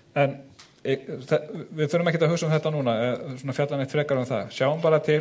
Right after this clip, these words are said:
hvort að þetta gengur yfir höfuð og svona, það sem að maður gerir oft þegar maður er að búa til svona klasa er að þá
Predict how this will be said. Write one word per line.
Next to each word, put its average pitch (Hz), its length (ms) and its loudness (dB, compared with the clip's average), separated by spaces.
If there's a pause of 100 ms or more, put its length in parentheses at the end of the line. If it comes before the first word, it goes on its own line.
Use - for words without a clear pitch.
hvort 160 320 2
að 139 160 0
þetta 160 320 0 (160)
gengur 147 400 -2
yfir 131 160 -4
höfuð 147 480 4 (800)
og 131 320 4 (800)
svona, 131 300 4 (680)
það 160 180 8
sem 175 140 2
að 175 80 2
maður 170 240 4
gerir 190 320 6
oft 170 80 -2
þegar 160 160 2
maður 147 140 6
er - 20 -2
að 147 80 -4
búa 175 240 2
til 170 140 2 (1500)
svona 139 260 2 (460)
klasa 165 560 4
er 139 160 2
að 131 100 -4
þá 151 60 6